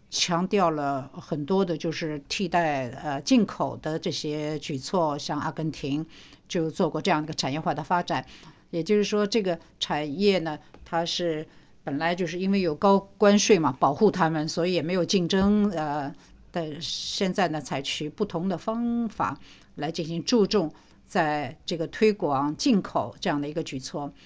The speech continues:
那这个呢，在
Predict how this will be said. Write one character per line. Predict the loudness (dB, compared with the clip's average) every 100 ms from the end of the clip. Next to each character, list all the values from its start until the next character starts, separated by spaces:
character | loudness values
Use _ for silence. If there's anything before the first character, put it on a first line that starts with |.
| -20 -20 -20 -20 -18
那 | -10 -6 -6 -4 -6 -10 _ -20 -6
这 | 0 0
个 |
呢， | 0 -2 -6 -10 -20 -20 -20 -20 -20 -20 -20 -12
在 | -4 -2 -2 -6